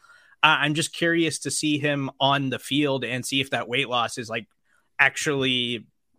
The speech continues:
showing up, and, and if it's making him faster, if it's making him more explosive off the edge, or if it looks like he's so small that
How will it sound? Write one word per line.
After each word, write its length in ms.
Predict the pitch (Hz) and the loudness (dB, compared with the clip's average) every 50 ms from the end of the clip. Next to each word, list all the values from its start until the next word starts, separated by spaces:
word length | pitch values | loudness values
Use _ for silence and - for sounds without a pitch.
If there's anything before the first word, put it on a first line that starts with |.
| _ _ _ - - | _ _ _ -16 -6
showing 420 | - - - 175 147 139 127 123 147 | 0 2 4 4 4 4 2 2 2
up, 240 | 147 127 - - - | 2 2 0 -4 -4
and, 280 | 117 123 135 123 110 - | 0 0 2 2 0 0
and 160 | 139 131 131 | 0 0 0
if 120 | 123 - | 0 0
it's 180 | 135 127 - - | -2 -4 -2 0
making 280 | 139 135 131 131 131 123 | -2 0 0 -2 -4 -6
him 140 | 127 120 | -6 -4
faster, 400 | - - 131 127 117 - - 120 | -2 0 0 0 0 -2 -4 -6
if 100 | 117 - | -6 -6
it's 160 | 120 113 - 127 | -8 -8 -8 -8
making 300 | 120 120 113 120 123 120 | -8 -8 -8 -8 -8 -8
him 140 | 127 120 | -8 -6
more 200 | 120 127 127 117 | -4 -2 -2 -2
explosive 540 | 113 - - - 123 123 127 120 - 120 113 | -4 -6 -8 -4 -4 -2 -2 -2 -4 -4 -4
off 180 | 117 110 110 - | -2 -2 -4 -4
the 180 | 113 104 104 | -8 -6 -4
edge, 380 | 120 143 139 135 127 120 - - _ - - - - - - - - | -2 0 0 0 0 -2 -6 -10 _ -18 -20 -20 -20 -20 -10 -2 0
or 240 | 151 151 151 139 135 | 2 4 4 4 2
if 120 | 131 - | 0 0
it 200 | 143 131 - - | -2 -2 -2 -2
looks 280 | 131 135 135 - - - | -4 -4 -4 -4 -4 -2
like 360 | 123 123 120 120 123 113 - | 0 0 0 0 -2 -6 -8
he's 440 | - - 135 135 135 131 120 - - | -6 -2 0 0 0 0 -2 -2 -4
so 300 | - - - 139 135 131 | -2 -2 0 0 -2 -2
small 640 | - - - 143 135 127 127 123 117 123 127 110 - - | -2 -4 -4 -2 -2 0 0 0 -2 -4 -6 -6 -8 -6
that 260 | 120 120 120 117 | -4 -4 -4 -4